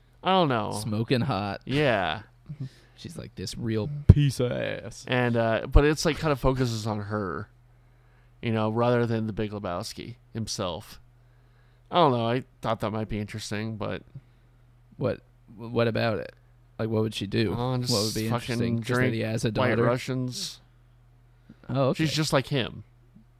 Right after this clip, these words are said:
Speaker 2: But it's a girl.
Speaker 1: Yeah.
Speaker 2: Oh, ma-, you're, tell that to the Ghostbusters
Speaker 1: <laughs>
Speaker 2: guys. That did not go well for them.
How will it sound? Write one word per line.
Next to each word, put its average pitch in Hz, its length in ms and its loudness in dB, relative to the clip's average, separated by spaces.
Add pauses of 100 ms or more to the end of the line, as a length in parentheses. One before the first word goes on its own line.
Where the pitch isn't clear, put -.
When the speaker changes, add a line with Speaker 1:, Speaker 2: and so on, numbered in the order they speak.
(1400)
Speaker 2:
But 107 120 4
it's 98 120 -8
a 95 40 -8
girl. 110 240 -2
Speaker 1:
Yeah. 110 240 0 (1300)
Speaker 2:
Oh, 92 360 -2
ma-, - 180 -8
you're, 127 340 4 (640)
tell 151 180 6
that 135 180 6
to 120 80 2
the 107 60 4
Ghostbusters 139 880 10
Speaker 1:
<laughs> - 0 -
Speaker 2:
guys. 98 260 4
That 127 340 6
did 143 240 6
not 123 420 4
go 127 180 6
well 110 320 2
for 113 160 -4
them. 107 420 -4